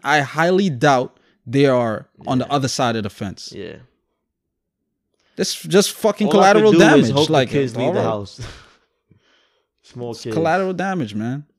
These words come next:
Speaker 2: Yeah. Yeah. That's what's, yeah, I mean, that's what's tough about it. Like, people are gonna get, people gonna get hurt for your fucking,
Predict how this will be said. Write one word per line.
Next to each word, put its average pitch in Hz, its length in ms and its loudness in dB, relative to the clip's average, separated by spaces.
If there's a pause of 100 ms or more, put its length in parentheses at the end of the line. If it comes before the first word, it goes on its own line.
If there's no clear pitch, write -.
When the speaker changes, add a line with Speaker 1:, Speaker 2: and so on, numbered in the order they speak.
(140)
Speaker 2:
Yeah. 90 280 -18 (1000)
Yeah. 98 300 -14 (440)
That's - 200 -14
what's, 156 220 -14 (460)
yeah, 254 280 -12
I 180 80 -12
mean, 196 260 -12
that's 143 240 -14
what's 165 120 -16
tough 214 220 -12
about 117 320 -8
it. 92 80 -12
Like, 104 340 -10 (680)
people 185 340 -8
are 151 80 -6
gonna 147 280 -8
get, 131 320 -6 (220)
people 180 280 -8
gonna 156 260 -8
get 135 180 -8
hurt 135 300 -10
for 117 140 -12
your 123 800 -6
fucking, 117 600 -14